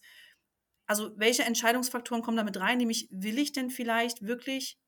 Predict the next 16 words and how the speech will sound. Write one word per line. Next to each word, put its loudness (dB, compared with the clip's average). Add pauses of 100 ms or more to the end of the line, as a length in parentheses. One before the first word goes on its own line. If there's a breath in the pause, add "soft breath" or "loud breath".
gegen 4
Mainstream 0
sein? -2
Habe 0
ich -4
dieses -4
Gefühl, -4
dass 0
wenn -4
ich -2
ein -6
Informatikstudium -2
wähle, 0
dass -4
ich -12
irgendwie -4